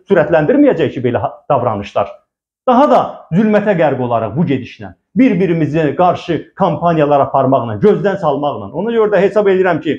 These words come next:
bu proses durdurulmalıdır və xüsusilə də altını cızmaq istəyirəm sonda ki, mənim bu dediklərimi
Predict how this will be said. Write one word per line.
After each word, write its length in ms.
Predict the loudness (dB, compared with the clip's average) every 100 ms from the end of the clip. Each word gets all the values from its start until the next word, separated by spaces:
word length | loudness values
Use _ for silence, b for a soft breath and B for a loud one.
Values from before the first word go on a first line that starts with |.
| _ _ _ _ -6
bu 100 | 0
proses 360 | 2 2 2 4
durdurulmalıdır 800 | 4 4 4 4 2 2 0
və 140 | 2 2 0 -2 -20 _ -2
xüsusilə 400 | 0 2 2 4
də 140 | 2
altını 400 | 2 0 0 -2 -4
cızmaq 360 | -2 -4 -4
istəyirəm 260 | -4 -2 0
sonda 300 | -2 0 -2
ki, 160 | 0 -2 -4 _ _ _ _ _ _ _ _ -4
mənim 300 | 0 4 2 2
bu 120 | 0
dediklərimi 720 | 0 0 0 2 4 2